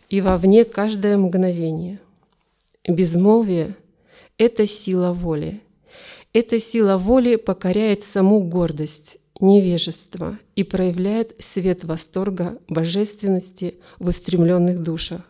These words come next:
которые хотят взобраться к высшей вершине и принести вниз на землю послание бессмертия.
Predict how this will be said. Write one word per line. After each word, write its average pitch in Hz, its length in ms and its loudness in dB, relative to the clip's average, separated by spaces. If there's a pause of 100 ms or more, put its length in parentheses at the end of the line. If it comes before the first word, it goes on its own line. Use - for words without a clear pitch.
(580)
которые 202 400 2
хотят 202 460 -2
взобраться 180 760 -2
к - 140 -16
высшей 247 440 0
вершине 180 800 -2 (520)
и 196 80 0
принести 202 640 0
вниз 185 500 0
на 180 200 4
землю 220 580 2 (400)
послание 180 800 0 (120)
бессмертия. 170 960 -6